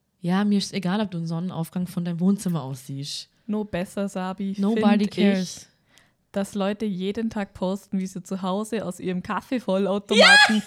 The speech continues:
Speaker 2: den Cappuccino
Speaker 1: Ja!
Speaker 2: rauslassen.
Speaker 1: Denk ich mir auch.
Speaker 2: Entfolgt, entfolgt,
Speaker 1: Ja.
Speaker 2: entfolgt.
Speaker 1: Ja, also entweder
Speaker 2: Ja,
Speaker 1: bringst du mal
Speaker 2: leck
Speaker 1: einen
Speaker 2: mich am
Speaker 1: rum oder läschst halt.
Speaker 2: Ja.
Speaker 1: Weil, also, mir scheißegal, ob du aus deiner Chibo-Tasse was rauslässt.
Speaker 2: Ja. Was für eine Blöre da wieder rauslässt.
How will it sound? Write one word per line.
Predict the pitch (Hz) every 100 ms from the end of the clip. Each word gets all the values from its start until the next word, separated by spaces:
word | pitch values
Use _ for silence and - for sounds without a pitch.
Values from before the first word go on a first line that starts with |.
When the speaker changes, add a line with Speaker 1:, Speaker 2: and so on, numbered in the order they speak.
| - _ -
Speaker 2:
den | 233 185
Cappuccino | 208 196 - 220
Speaker 1:
Ja! | 170
Speaker 2:
rauslassen. | 175 - 190 185 180 _ _ _
Speaker 1:
Denk | 277 277 233
ich |
mir | 262 262 302
auch. | 370 -
Speaker 2:
Entfolgt, | 233 214 262 269 294 - -
entfolgt, | 208 208 214 277
Speaker 1:
Ja. | 381 381 -
Speaker 2:
entfolgt. | 196 196 214 165 175
Speaker 1:
Ja, | 302 381 -
also | 240 -
entweder | 196 190
Speaker 2:
Ja, | 180
Speaker 1:
bringst | 190 170 175
du |
mal | 262
Speaker 2:
leck | 180
Speaker 1:
einen | 196
Speaker 2:
mich | 190
am | 247
Speaker 1:
rum | 359 415
oder | 214 269 277
läschst | 254 339 - -
halt. | 196 175
Speaker 2:
Ja. | 220
Speaker 1:
Weil, | 208 208
also, | - 226 220 233 - - - - -
mir | 254 285
scheißegal, | - 254 262 233 254 311
ob | 311
du | 196
aus | 196 202
deiner | 208 202
Chibo-Tasse | - 214 190 190 - 202 202 185
was | 185 -
rauslässt. | 185 190 180 190 196 190 - -
Speaker 2:
Ja. | - - _
Was | 196 - -
für | 226
eine | 202
Blöre | - 247 202 220 233
da | 214 208
wieder | 208 208
rauslässt. | 190 214 247 226 220 247 -